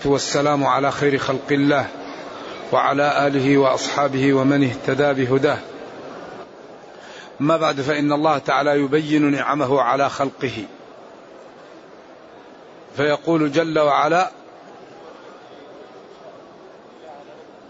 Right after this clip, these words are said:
"قل أرأيتم"، قل هو الذي أنشأكم. قل لهم يا نبي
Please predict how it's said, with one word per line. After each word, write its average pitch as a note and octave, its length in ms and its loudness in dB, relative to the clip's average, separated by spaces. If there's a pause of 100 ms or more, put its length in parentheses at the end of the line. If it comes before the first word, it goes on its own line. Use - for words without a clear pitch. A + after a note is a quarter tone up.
(600)
"قل D#3+ 120 2
أرأيتم"، E3 720 2 (1900)
قل F#3 140 4
هو E3+ 280 4
الذي D#3+ 500 2
أنشأكم. C#3+ 680 0 (540)
قل F3+ 200 2
لهم C#3 260 2
يا D#3 200 2
نبي B2+ 440 -4